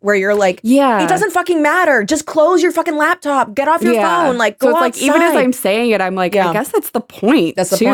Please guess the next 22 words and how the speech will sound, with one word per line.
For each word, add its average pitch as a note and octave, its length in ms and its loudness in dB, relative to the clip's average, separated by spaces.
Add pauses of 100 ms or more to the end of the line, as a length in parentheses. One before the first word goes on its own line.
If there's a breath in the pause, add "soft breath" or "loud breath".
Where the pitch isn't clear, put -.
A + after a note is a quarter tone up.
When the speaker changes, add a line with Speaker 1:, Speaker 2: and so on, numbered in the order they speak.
(140)
Speaker 1:
point. D#3 180 -2
Speaker 2:
is, F3 180 0
is D3+ 260 -2
just F#3 220 -2
Speaker 1:
Yeah. E3+ 40 -4
Speaker 2:
how D#3 580 -4 (340)
Speaker 1:
It's E3+ 140 0
so E3 120 2 (100)
Speaker 2:
not G#3 40 -4
Speaker 1:
internal. G3 560 -4 (160)
Speaker 2:
real. F3 340 0
Yeah, F3+ 200 -4
it's - 160 -10
so, - 160 -4
Speaker 1:
Mm-hmm. F3 180 -2
Speaker 2:
it's A#3 140 -8
such F3 280 -6
an D#3 60 -8
internal - 460 -10
story. - 480 -8 (680 soft breath)
Speaker 1:
Yeah. D#3+ 260 -2 (240)
I, C4+ 220 -2